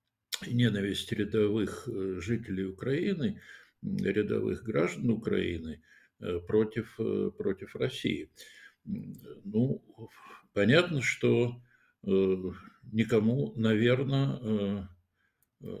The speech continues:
ну, я бы сказал так, понятно, что, э, в Москве, э, ну, вряд ли заинтересованы в том, чтобы, м, э, порождать или усиливать, э,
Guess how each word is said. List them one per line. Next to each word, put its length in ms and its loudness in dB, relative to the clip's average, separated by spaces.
ну, 200 0
я 160 4
бы 120 -2
сказал 420 0
так, 260 2
понятно, 460 2
что, 480 0
э, 80 -2
в 400 4
Москве, 540 2
э, 460 -2
ну, 540 -12
вряд 300 4
ли 100 4
заинтересованы 960 2
в 60 -12
том, 260 -2
чтобы, 500 -2
м, 220 -8
э, 140 0
порождать 840 0
или 260 -6
усиливать, 960 0
э, 280 -8